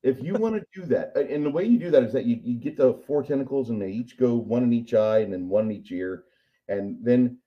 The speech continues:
they can broadcast to their friends all the fear that the brain is going through while that person's struggling helplessly and they're getting their brains eaten alive.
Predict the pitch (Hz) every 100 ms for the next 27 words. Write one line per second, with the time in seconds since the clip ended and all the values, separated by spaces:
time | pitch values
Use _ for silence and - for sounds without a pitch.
0 | _ 117 117 110 104 107 151 170 - 95
1 | 78 - - 95 92 - 139 117 95 -
2 | - 120 107 - 131 139 127 110 73 85
3 | 95 107 117 110 90 92 110 120 117 104
4 | 92 92 101 98 87 - 101 98 92 -
5 | 117 101 101 98 101 101 101 101 98 95
6 | 92 95 95 90 85 98 101 104 92 101
7 | 92 92 87 92 98